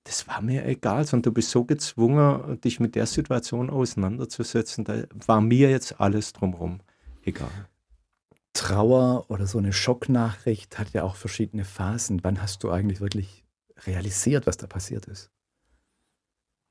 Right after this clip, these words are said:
Speaker 1: Also das, das ist so, so ein langer Prozess und das hat man immer mal realisiert und dann will es wieder nicht wahrhaben. Also das,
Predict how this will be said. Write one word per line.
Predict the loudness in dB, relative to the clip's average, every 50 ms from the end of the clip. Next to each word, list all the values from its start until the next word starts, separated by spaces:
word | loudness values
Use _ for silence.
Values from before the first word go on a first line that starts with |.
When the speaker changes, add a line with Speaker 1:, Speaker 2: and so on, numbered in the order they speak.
| _ _ _ _ _ _ _ _ _ _ _ _ -20 _ _ _ _
Speaker 1:
Also | _ -2 0 0 2
das, | 4 4 4 4 2 0 -2 -2 -2 -4 -6 -10 -14 _ _ _ _ _ _ -20 -20 -20 -20 -20 -20 -20 -14
das | -12 -8 -6
ist | 0
so, | 2 2 2 2 0
so | -2 2 2
ein | 4 4
langer | 2 2 2 2 2 2 0
Prozess | 0 -2 -2 -2 2 0 0 2 2 0
und | 0 0
das | 0 0 0
hat | 0 2 2
man | 0 2
immer | 2 2 4
mal | 4 4 4
realisiert | 4 4 6 6 6 4 2 0 -2 -2 0 4 6 6 6 6 4 0
und | 2
dann | 2 2 0 -2 -6 -14 _ _ _ _ _
will | 2 2
es | 2 0 -6
wieder | -2 0 2
nicht | 4 4 2 2 -2 -6 -4 _
wahrhaben. | 4 6 6 6 6 6 4 4 4 2 -2 -4 -4 -4 -6 -12 -20 -20 -20 -20 _ _ _
Also | -2 0 0 0 2 2 4 4 4 4 0 -4 -10 _ -20 _ _
das, | -6 -4 -4 -4 -4 -4 -6 -6 -10